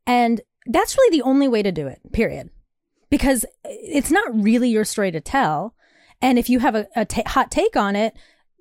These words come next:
that, and you really wanna tell it, then you better get consent from somebody. You, you don't, you're not allowed to just go up there and tell other people's stories. That's so fucked up.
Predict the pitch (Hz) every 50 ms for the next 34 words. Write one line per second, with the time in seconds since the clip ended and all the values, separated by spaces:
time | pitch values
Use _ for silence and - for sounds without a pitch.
0 | 294 262 247 240 233 - - 262 262 240 226 208 214 247 240 247 214 220 208 190
1 | 185 - - 247 285 285 220 196 190 _ _ 220 226 277 302 277 311 330 311 285
2 | 214 208 - _ - 208 202 - 220 202 196 - - 208 196 - - 196 190 180
3 | 180 180 175 175 185 _ 247 262 262 - 262 262 294 277 254 285 320 349 330 285
4 | 233 220 220 196 190 175 - _ - 196 202 190 _ - 190 180 175 175 170 -
5 | - 202 190 180 180 175 185 165 - 170 _ - - - - - 165 151 147 -
6 | - - 226 220 - - - 233 208 - - - - _ - - -